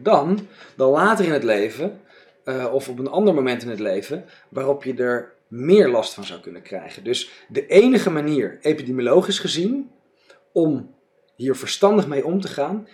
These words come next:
is juist dit doen. Het idee van groepsimmuniteit gaat hierover. Dit is de kern daarvan. Dus ik sta honderd procent achter die uitspraak.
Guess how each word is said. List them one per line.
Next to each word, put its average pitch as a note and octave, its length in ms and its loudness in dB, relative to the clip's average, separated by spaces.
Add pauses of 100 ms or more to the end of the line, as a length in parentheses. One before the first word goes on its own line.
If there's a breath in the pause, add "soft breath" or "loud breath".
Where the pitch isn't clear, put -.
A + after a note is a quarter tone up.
is C3 160 -4
juist C3+ 540 2
dit C3+ 180 -4
doen. F2 260 -12 (240 soft breath)
Het C3+ 160 -6
idee D3 320 6
van D#3 120 -6
groepsimmuniteit C3+ 840 -4
gaat - 360 0
hierover. E2+ 500 -12 (100)
Dit - 160 0
is - 80 -8
de - 80 -18
kern C3+ 280 0
daarvan. - 280 -20 (600 soft breath)
Dus C#3 220 0
ik C#3 160 -4
sta C3 320 -4
honderd E3+ 500 4
procent A#2 440 -6
achter - 240 -12
die A#2+ 120 -10
uitspraak. - 580 -18